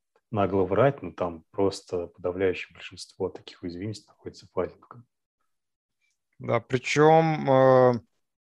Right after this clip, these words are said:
Speaker 2: Ну, как бы такой же немножко набивший оскомину пример, э, что даже полное покрытие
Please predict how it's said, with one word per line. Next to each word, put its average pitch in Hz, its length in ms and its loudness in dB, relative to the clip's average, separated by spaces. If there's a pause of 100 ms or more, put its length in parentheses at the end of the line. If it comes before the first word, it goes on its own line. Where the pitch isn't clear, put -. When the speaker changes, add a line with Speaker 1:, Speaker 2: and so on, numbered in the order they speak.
(640)
Speaker 2:
Ну, 156 160 4
как 127 200 4
бы 107 240 -8
такой 120 320 2
же 117 120 -2
немножко 123 380 -2
набивший 127 480 0
оскомину 113 720 -4 (500)
пример, 156 640 2
э, 127 140 -2
что 120 720 0
даже 123 800 2 (720)
полное 131 880 4 (100)
покрытие 117 1300 2